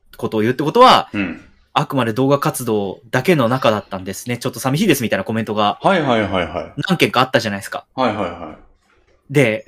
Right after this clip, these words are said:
Speaker 1: で、それを見て僕は、
Speaker 2: うん。
Speaker 1: なんか、この、なんというか、感覚的に分かんないんだろうなと思いましたね。
Speaker 2: うん。
Speaker 1: こう見てる側には。あ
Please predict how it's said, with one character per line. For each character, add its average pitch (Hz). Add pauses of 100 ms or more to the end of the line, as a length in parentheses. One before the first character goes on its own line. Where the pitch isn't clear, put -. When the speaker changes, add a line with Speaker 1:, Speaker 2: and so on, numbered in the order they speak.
Speaker 1:
で、 107
そ 131
れ 127
を 131
見 139
て 127
僕 113
は、 185
Speaker 2:
う -
ん。 107
Speaker 1:
な 123
ん 120
か、 104 (640)
こ -
の、 175 (880)
な 147
ん 143
と 113
い 110
う 107
か、 107
感 -
覚 208 (120)
的 190
に 190
分 160
か 202
ん 175
な 139
い 120
ん -
だ 104
ろ 104
う -
な 117
と 104
思 98
い -
ま 95
し -
た 101
ね。 95
Speaker 2:
う -
ん。 -
Speaker 1:
こ 120
う -
見 123
て 123
る 110
側 110
に 101
は。 95
あ -